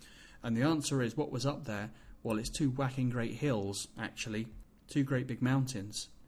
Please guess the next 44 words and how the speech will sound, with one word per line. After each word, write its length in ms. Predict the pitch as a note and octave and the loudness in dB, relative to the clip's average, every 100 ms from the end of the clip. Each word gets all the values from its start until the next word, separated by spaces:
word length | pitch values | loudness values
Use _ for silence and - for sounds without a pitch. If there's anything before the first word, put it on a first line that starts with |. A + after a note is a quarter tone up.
| - - | -20 -8
So 340 | - A#2+ A#2+ | 0 2 2
off 220 | - C#3+ - | 0 0 2
they 140 | C3+ | 4
went, 240 | C3+ B2+ | 6 4
heading 320 | A2+ C#3+ C3 B2+ | 2 2 4 2
up 160 | B2+ | 2
towards 320 | - C3 B2 | -2 -2 0
these 160 | C3 A#2+ | -2 -4
two 180 | - B2 | -2 0
mountains, 460 | B2 C3 B2+ A2 | 2 2 0 -4
blissfully 560 | - C3+ C#3+ - C#3 B2 | 2 4 4 2 2 2
unaware 400 | A#2+ A#2+ B2+ C3+ | 2 2 2 2
of 100 | B2 | 0
what 100 | C3+ | -4
was 120 | A#2+ - | -4 -4
coming 360 | D3 C#3 B2 | 2 4 4
to 120 | - | 0
them, 220 | A2+ A#2 A2+ - - | -2 -2 -4 -14 -6
until 420 | B2+ B2 C#3 C3 | -4 0 2 2
the 360 | B2 A#2+ A#2 - - - | 2 2 2 -2 -10 0
ground 260 | C3+ C3 | 4 4
proximity 600 | C#3 C3 - D3 D#3+ B2+ | 2 -2 4 6 6 2
system 540 | G#2+ B2+ A2 - A#2+ A2 | 0 -2 -2 -2 -2 -2
started 480 | - C3 B2+ B2 - | -2 -2 0 -2 0
shouting 400 | C3+ C#3 C#3 A#2 | 0 0 -2 -4
at 120 | - | -6
them 140 | A#2 | -8
to 120 | - A2 | -8 -4
pull 220 | C#3 C3+ | 0 2
up. 240 | A2 - - - - - | 2 -2 -12 -14 -16 0
Now, 140 | C#3 | 4
you 160 | C3 A#2+ | 4 4
could 220 | B2 C#3+ | 2 2
say, 180 | - C3+ | 4 4
"Well, 400 | B2+ C#3 B2+ B2+ - - | 6 6 4 0 -12 -8
the 60 | - | -4
system 440 | - C3+ - B2 | 0 0 2 4
worked, 400 | B2+ B2+ A#2+ - - - - | 6 4 2 -4 -6 -12 -10
they 220 | - A#2+ A#2 | -4 -2 -2
avoided 540 | A#2 B2+ C3+ B2+ A#2+ | -2 2 4 4 2
disaster." 720 | B2+ A#2+ B2 A#2+ - A#2 G#2+ - - - - - - - - | 0 0 0 0 -2 -2 -4 -6 -20 -20 -20 -20 -20 -20 -12
True 220 | - D#3+ C#3 | 4 8 10
enough, 380 | C3+ C#3 - - | 8 4 0 -2
the 200 | A#2 | -2